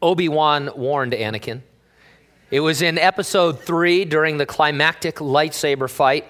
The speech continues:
He said, "It's over, Anakin. I have the higher ground." Anakin nevertheless jumped over and up to continue the fight and promptly got his legs cut off.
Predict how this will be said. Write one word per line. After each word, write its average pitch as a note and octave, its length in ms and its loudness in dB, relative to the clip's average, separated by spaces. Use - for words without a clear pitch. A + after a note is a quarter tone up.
He E3+ 200 -2
said, F3 500 2
"It's D#3+ 240 0
over, F3 360 4
Anakin. D#3 560 0
I D3+ 240 6
have C#3 560 4
the A#2+ 160 2
higher D3 400 2
ground." B2 580 0
Anakin D3+ 380 0
nevertheless D3 480 2
jumped D#3 420 0
over E3+ 380 2
and C3+ 300 0
up D#3+ 240 2
to - 100 -8
continue D#3 460 -6
the B2+ 80 -4
fight D#3+ 360 0
and C3+ 160 -4
promptly D#3+ 400 0
got C#3+ 220 4
his C3 160 -4
legs D3 400 -2
cut A#2+ 240 0
off. F2 340 0